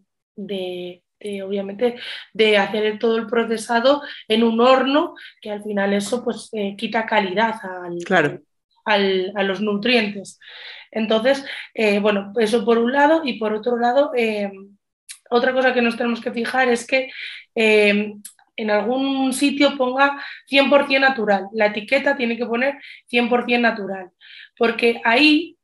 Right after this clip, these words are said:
Speaker 1: nos percatamos de que tanto los saborizantes como los conservantes están hechos a base de plantas, o sea,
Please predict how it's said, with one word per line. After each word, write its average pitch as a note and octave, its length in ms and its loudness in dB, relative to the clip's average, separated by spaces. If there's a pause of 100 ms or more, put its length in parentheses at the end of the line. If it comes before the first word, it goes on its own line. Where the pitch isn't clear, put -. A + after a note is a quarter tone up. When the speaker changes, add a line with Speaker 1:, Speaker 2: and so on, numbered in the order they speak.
(100)
Speaker 1:
nos A3+ 240 0
percatamos B3 840 0
de A3 160 -2
que A3 100 -6
tanto G#3 380 -4
los G#3 160 -6
saborizantes A3 600 0
como C4 220 -2
los A#3+ 220 -4
conservantes A#3 680 -2
están A3 320 -2
hechos A3+ 320 -8 (440)
a G#3+ 100 -4
base G#3+ 260 -2
de A3 140 -2
plantas, G#3 400 -2
o - 40 -12
sea, A3 180 -4